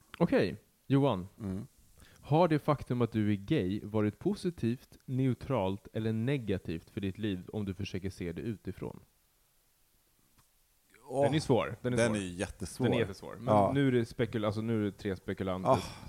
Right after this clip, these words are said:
Speaker 1: Nu kör vi.
Speaker 2: Ja,
Speaker 1: Spekulation.
Speaker 2: nej, men jag tycker så att, för det där har ju liksom varit...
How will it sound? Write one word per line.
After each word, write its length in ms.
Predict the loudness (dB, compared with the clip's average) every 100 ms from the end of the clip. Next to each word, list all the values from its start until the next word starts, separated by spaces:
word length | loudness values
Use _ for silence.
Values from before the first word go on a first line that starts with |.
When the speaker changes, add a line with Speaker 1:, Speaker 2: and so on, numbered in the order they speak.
| -14
Speaker 1:
Nu 140 | -14 -14
kör 180 | -10 -10
vi. 100 | -10
Speaker 2:
Ja, 60 | -16 -20
Speaker 1:
Spekulation. 600 | -10 -6 2 4 4 0 -2
Speaker 2:
nej, 80 | 2
men 180 | 2 2
jag 240 | 2 2 4
tycker 160 | 2
så 100 | 4
att, 200 | 2 2
för 60 | -2
det 100 | 4
där 220 | 6 8
har 60 | 8
ju 100 | 4
liksom 280 | 2 -4 -4
varit... 340 | -6 -8